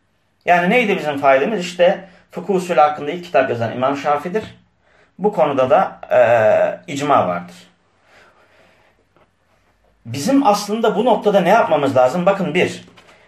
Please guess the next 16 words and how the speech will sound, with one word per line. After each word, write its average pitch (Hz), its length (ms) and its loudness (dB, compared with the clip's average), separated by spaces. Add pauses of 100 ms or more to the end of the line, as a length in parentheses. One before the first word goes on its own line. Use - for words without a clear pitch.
biz 165 200 -6
şimdi 233 520 0 (200)
sohbetlerimizde 208 1120 2
insanlara 165 540 0
dikkat 147 240 2
edin. 135 160 0
Bakın 147 240 0
davette 147 420 2
nasıl, 190 260 -2
ne 165 140 -2
gibi 160 240 -4
bir 123 140 2
etkisi - 300 -10
var? 104 200 -4
Biz 202 180 -4
insanlara 208 680 2